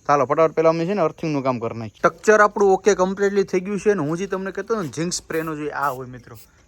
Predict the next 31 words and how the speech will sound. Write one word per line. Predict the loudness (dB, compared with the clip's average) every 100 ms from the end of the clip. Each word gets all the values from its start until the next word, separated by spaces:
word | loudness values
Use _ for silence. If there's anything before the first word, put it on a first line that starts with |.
| _ -18 -16
જે | -16
આવી | -8 -6 -6
રીતના | -8 -8 -8
સ્પ્રે | -8 -6 -4
લાગી | 0 0 0 -6 -6
ને | -6 -8 -10 -16 -16 -10
એટલે | -10
ટૂંકમાં | -10 -10 -8
કોઈને | -6 -6 -6
ખ્યાલ | -2 2 2
પણ | 0 -2
આવે | 0 0 0
કે |
વેલ્ડિંગ | -2 -2 -4 -8
થયું | -6 -4
અને | -4 -4
સૌથી | -4 -6 -6
મોટો | -6 -4 -6
કાટ | -4 2 2 2
ન | -4
લાગે. | -2 -2 -4 -16 _ _ -2
જે |
આ | 4 4
હોય | 6 4
ને | 2 0
આમાં | 0 4 4
હજી | 2
ઘઈ | -2 0 0
છે | 0
આ | 0
લોકો | 0 -2 -4 -8